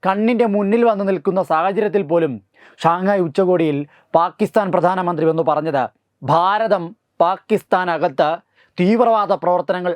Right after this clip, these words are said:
അഴിച്ചുവിടുന്നു എന്നാണ്. അതായത് ഏതൊരവസരം കിട്ടിയാലും അവിടെ ഭാരതത്തെ പണിയുക എന്നുള്ള ഒരു ലക്ഷ്യവുമായിട്ടാണ് പാകിസ്ഥാൻ മുന്നോട്ട് പോകുന്നതെന്ന് കൃത്യമാവുകയാണ്. അതിനൊക്കെയുള്ള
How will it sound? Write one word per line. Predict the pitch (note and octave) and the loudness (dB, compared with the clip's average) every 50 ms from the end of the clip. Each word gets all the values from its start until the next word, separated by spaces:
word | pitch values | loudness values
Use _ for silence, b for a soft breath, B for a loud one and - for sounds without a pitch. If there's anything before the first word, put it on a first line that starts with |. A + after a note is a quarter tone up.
| - _ C#3 D#3 | -4 _ -2 -2
അഴിച്ചുവിടുന്നു | E3 F#3 G#3+ G#3 - - - A#3 F#3+ F#3 D3+ E3 E3 E3 C#3+ B B B B B C#3+ | 0 0 -2 -4 -4 -4 -2 0 0 0 0 0 -2 -2 -6 B B B B B -2
എന്നാണ്. | C#3 C#3 C3+ B2 A2+ A2 - _ - | 0 0 0 0 -2 -4 -6 _ -2
അതായത് | C3+ D#3+ E3+ F3 E3+ D#3 D#3 A#2+ b b b b - E3+ G3+ | -2 0 0 0 0 0 -2 -2 b b b b 2 4 4
ഏതൊരവസരം | A#3+ C4+ C4+ D4+ C4 A#3+ A3+ G#3+ D#3 G3+ G#3 G#3 G3 E3 | 4 4 2 0 -2 0 -2 -2 -2 -2 -4 -4 -4 -4
കിട്ടിയാലും | F3 C3+ D3 E3+ E3 D#3+ D#3 D#3 D3 - C#3 | -6 -2 0 0 2 2 0 -4 -4 -4 -4
അവിടെ | D3 D3+ E3+ D#3+ D#3+ C3+ C3 | -2 0 2 0 0 0 0
ഭാരതത്തെ | C#3+ D#3 E3+ F3 F#3 G3 G3 E3+ F#3 C#3 C#3 E3+ D#3+ - _ - | -2 0 0 0 0 -2 -4 -6 -8 -4 -2 -2 -2 -2 _ -2
പണിയുക | E3+ F3+ G3 A#3 B3 C4 B3 - A3+ G3+ - b b b b b F3+ F#3 | -2 0 0 0 0 2 2 2 0 0 -2 b b b b b -2 -2
എന്നുള്ള | F#3+ F#3+ F#3 F3 E3+ F3 G3 b b b b _ E3 | -2 0 0 0 0 0 -2 b b b b _ 0
ഒരു | F3+ F#3 F#3 E3+ F3+ | 2 2 2 2 0
ലക്ഷ്യവുമായിട്ടാണ് | A3 G3+ - - C#4 C4+ A#3+ G#3+ F#3 F3 E3 D#3 D3 D#3+ D#3 D3+ D3+ C3+ A2+ - _ _ _ - | 0 0 0 0 2 2 2 2 0 0 0 0 -2 -2 -2 0 -2 -4 -4 -8 _ _ _ 0
പാകിസ്ഥാൻ | D3+ D#3+ D3 - F3+ D3+ - F#3 D#3 D3 C#3+ - _ - D3+ | 0 0 -2 -4 -8 -2 0 0 -2 -2 -4 -12 _ -4 -2
മുന്നോട്ട് | E3 F3 F#3+ A3+ A3 G#3 F#3+ D#3+ D3 | 0 2 4 2 4 2 0 0 2
പോകുന്നതെന്ന് | D#3 D3 C#3+ D#3 D3+ D3 C#3+ C3+ C#3 C3 - _ - | 0 0 0 -2 -2 -2 0 0 -2 -2 -4 _ -4
കൃത്യമാവുകയാണ്. | - D#3+ - - D#3+ C3 B2 B2 A#2+ A2+ B2 A#2+ A#2 A#2+ A#2+ B B B B B D3 | -4 -2 0 0 2 2 2 0 0 0 0 0 0 -2 -6 B B B B B 0
അതിനൊക്കെയുള്ള | E3 F#3 G3+ F#3 C#3+ G3+ G3 F3+ F3 F3 | 2 2 -2 0 2 2 2 4 4 2